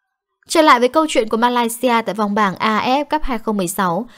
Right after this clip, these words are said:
dù sở hữu, à, ban huấn luyện hùng hậu, nhưng họ lại thiếu đi điều căn bản nhất chính là cầu thủ xuất sắc. Năm đó thì, à, tuyển quốc gia Malaysia còn gồm nhiều con người từng gây ấn tượng năm hai không mười bốn, nhưng đã lớn tuổi và sa sút phong độ.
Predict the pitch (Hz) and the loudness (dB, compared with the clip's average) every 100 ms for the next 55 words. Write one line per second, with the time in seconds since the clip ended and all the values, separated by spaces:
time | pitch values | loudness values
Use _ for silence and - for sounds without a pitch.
0 | - 247 277 269 277 240 240 220 311 302 | -14 -2 0 2 4 4 4 4 2 2
1 | 294 - - 262 240 240 226 220 202 220 | 0 -6 -2 2 2 2 0 0 0 2
2 | 202 - - 330 330 311 233 254 - 233 | 0 -2 -12 -8 2 4 4 0 2 2
3 | 233 269 247 220 240 220 208 170 302 - | 2 0 4 4 2 -4 -4 -2 -2 -2
4 | - 254 302 262 240 170 262 269 302 311 | -4 -2 2 2 2 0 0 -2 -2 -4
5 | _ _ _ _ - 339 302 254 240 311 | _ _ _ _ -4 0 4 6 6 2
6 | 277 226 208 - 254 196 262 247 269 254 | 0 0 -2 -2 0 2 0 0 0 2
7 | 247 240 240 - 247 240 226 196 180 185 | 2 0 -2 -2 2 0 0 -4 -2 0
8 | 185 190 214 208 247 233 220 190 - 202 | 0 2 4 4 2 2 2 2 0 0
9 | 208 185 202 285 233 214 214 214 196 214 | 2 0 2 2 2 0 -4 -4 -4 -4
10 | 196 165 175 185 330 - - - 240 226 | -2 0 0 0 -4 -12 -14 -2 0 2
11 | 202 185 196 269 180 151 160 208 208 254 | 0 -2 -2 0 0 -2 -4 -4 -2 -4
12 | 220 202 185 | -4 -2 -2